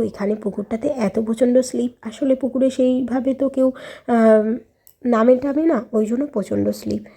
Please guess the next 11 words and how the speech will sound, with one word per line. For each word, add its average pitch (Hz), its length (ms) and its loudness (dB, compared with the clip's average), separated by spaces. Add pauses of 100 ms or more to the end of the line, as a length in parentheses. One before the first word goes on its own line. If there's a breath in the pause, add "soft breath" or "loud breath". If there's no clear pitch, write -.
(140 loud breath)
তো 226 140 0
চ-, 220 240 -8
চলো, 214 240 0 (240)
যেভাবে 208 320 2
ছোটোবেলাতে 214 560 0
ঘট 214 220 2
বিসর্জন 214 580 -2
করতাম, 233 340 -2 (380 loud breath)
ঠিক 311 200 2
সেইভাবেই, 240 680 2
উম, 226 200 2